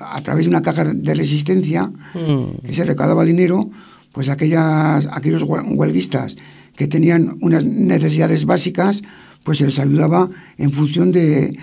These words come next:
Speaker 1: los hijos que tenía y
Speaker 2: Sí.
Speaker 1: de su necesidad. La caja de resistencia, que es un factor que ahora se ha olvidado, que eso había que recuperar. Cuando una empresa está en huelga, todo el resto de la ciudad y de los trabajadores tienen que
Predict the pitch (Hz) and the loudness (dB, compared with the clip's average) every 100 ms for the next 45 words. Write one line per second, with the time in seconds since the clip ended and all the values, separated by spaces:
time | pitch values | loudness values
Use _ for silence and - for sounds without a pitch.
0 | - - 143 156 147 147 151 156 165 185 | -18 -6 -2 0 -2 -2 0 2 2 4
1 | 202 208 208 - - 151 156 139 139 147 | 2 0 -6 -18 -6 -2 0 0 0 -4
2 | 143 143 _ _ _ _ - - - - | -10 -18 _ _ _ _ -20 -20 -20 -10
3 | - 147 190 190 180 170 170 156 190 165 | -8 -4 -2 0 0 0 -2 -2 -2 -2
4 | 147 175 - 160 160 - 175 160 165 165 | -2 -2 -2 -2 -2 -2 -2 -2 0 0
5 | 156 185 170 - - - - - - - | 0 0 -2 -6 -18 -20 -20 -20 -20 -20
6 | - _ 156 160 170 160 156 143 165 160 | -20 _ -4 0 0 0 0 -2 -2 -4
7 | 160 175 156 - - - - _ 139 170 | -2 0 -2 -6 -18 -20 -20 _ -2 2
8 | 185 185 185 185 185 180 196 190 170 - | 2 2 2 2 2 2 2 2 0 -4
9 | - - _ _ - 196 196 185 196 180 | -12 -20 _ _ -4 0 2 0 -2 -2
10 | 175 180 175 165 - _ _ _ _ _ | 0 0 -2 -4 -14 _ _ _ _ _
11 | - 156 190 180 - - - _ 160 165 | -6 -2 0 -2 -6 -16 -20 _ -6 -6
12 | 208 151 151 180 180 - 202 180 143 156 | -4 -4 -2 -2 -2 0 2 2 0 -2